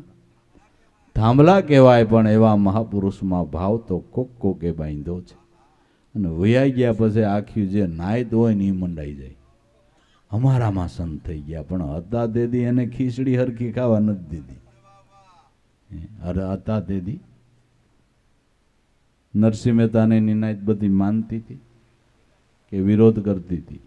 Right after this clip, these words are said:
હે? નરસિંહ મહેતાના નજરે જોયા પરસા પચીસ પસાસા, એ નાગરોને નક્કી ન થયું જેણે દુભાવ્યા હરિના દાસા. સદગુરુ તો હે હાસા, કોઈ કરી લે દ્રઢ વિશ્વાસ.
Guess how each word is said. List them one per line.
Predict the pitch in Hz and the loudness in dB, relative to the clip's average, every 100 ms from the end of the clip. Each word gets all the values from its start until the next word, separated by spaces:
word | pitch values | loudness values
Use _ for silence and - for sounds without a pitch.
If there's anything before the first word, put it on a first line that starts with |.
| _ _ _ _ _ _ _ _ _ _ - | _ _ _ _ _ _ _ _ _ _ -16
હે? | 82 - _ _ _ _ _ _ _ 110 | -16 -16 _ _ _ _ _ _ _ 0
નરસિંહ | 123 110 117 110 | 2 2 4 6
મહેતાના | 113 107 110 107 104 | 6 4 4 4 4
નજરે | 98 104 104 104 92 | 4 4 4 2 2
જોયા | 90 98 101 92 - | 2 2 2 0 -4
પરસા | 95 95 101 87 | -6 -4 -4 -4
પચીસ | - 87 98 98 - | -4 -6 -4 -6 -6
પસાસા, | - 82 101 107 101 98 85 - - _ 113 | -12 -8 -4 -2 0 -2 -4 -10 -20 _ 4
એ | 139 143 | 6 8
નાગરોને | 113 110 117 120 117 110 107 | 8 6 4 6 6 6 4
નક્કી | 95 104 104 110 | 4 0 0 0
ન | 104 104 | 4 2
થયું | 98 98 98 | 2 0 2
જેણે | 98 98 95 | 2 4 2
દુભાવ્યા | 87 90 85 92 92 90 80 | 0 -2 -2 -2 -2 -2 -4
હરિના | 80 87 82 78 87 110 _ _ _ _ _ _ _ _ _ 78 82 | -6 -6 -6 -8 -12 -20 _ _ _ _ _ _ _ _ _ -16 -10
દાસા. | 85 85 - 78 - _ _ _ _ - | -8 -8 -10 -12 -12 _ _ _ _ -2
સદગુરુ | 117 120 127 135 | 2 4 6 4
તો | 151 123 101 | 4 6 6
હે | 95 120 | 6 4
હાસા, | 110 104 107 101 | 4 2 2 -2
કોઈ | 92 98 92 | 0 0 0
કરી | 92 90 98 | -2 -2 0
લે | 98 92 | 0 -2
દ્રઢ | 82 85 90 92 | -2 -4 -2 -2
વિશ્વાસ. | 87 82 90 85 87 | -2 -4 -8 -6 -8